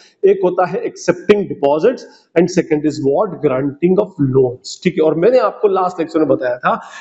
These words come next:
कि primary functions are the compulsory और obligatory functions, means अगर कोई एक entity को bank बनना है तो he has to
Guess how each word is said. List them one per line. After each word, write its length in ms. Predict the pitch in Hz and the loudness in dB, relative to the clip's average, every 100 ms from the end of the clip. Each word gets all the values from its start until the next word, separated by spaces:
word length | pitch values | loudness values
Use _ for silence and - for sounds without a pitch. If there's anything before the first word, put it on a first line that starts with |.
| - | -4
कि 120 | - - | -2 2
primary 360 | 185 208 247 262 - | 0 0 -4 -4 -6
functions 320 | 214 - 220 220 - | -4 0 0 0 0
are 180 | 170 170 | 0 0
the 200 | 185 - | -4 -4
compulsory 540 | 165 175 208 - 196 214 | -4 -4 -2 0 0 -2
और 160 | 214 185 | -4 -6
obligatory 500 | 151 180 165 180 190 - | -8 -6 -4 -4 -4 -4
functions, 300 | 143 - 247 - - - - 208 | -4 0 -2 -2 -16 -6 2 4
means 260 | 262 294 - - - | 4 0 -4 -8 -4
अगर 200 | 180 254 | 0 0
कोई 320 | 262 202 233 | 0 0 0
एक 180 | 233 208 214 | 0 -2 -2
entity 460 | 202 185 196 190 | -6 -4 -4 -4
को 120 | 185 | -2
bank 360 | 190 151 156 165 - | -4 -2 -4 -4 -4
बनना 280 | 143 175 233 | -2 0 0
है 120 | 208 | -2
तो 120 | 214 | -4
he 160 | 196 208 180 | -4 -2 0
has 120 | 175 | 0
to 180 | 180 226 | -2 -8